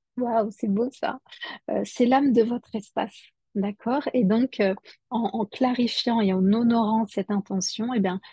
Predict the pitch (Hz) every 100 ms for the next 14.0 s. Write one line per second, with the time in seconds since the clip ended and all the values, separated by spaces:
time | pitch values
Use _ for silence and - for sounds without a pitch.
0 | - - - 247 226 208 220 - 214 196
1 | 208 214 - 208 226 190 180 190 202 202
2 | 220 - 214 - - 214 196 190 190 202
3 | - 202 190 180 196 214 196 190 - -
4 | - 214 180 202 196 208 233 196 180 190
5 | 202 220 190 - - 220 214 196 202 -
6 | 269 254 196 - 190 190 196 185 185 180
7 | 185 - 214 214 - 220 - 208 185 196
8 | - _ _ - _ - 202 208 202 226
9 | 196 190 185 202 _ _ _ _ _ -
10 | 302 - 285 - 247 220 202 220 - _
11 | - 262 226 247 214 226 208 202 - -
12 | - _ - 190 233 208 214 185 180 190
13 | 233 233 - - _ - 240 233 196 214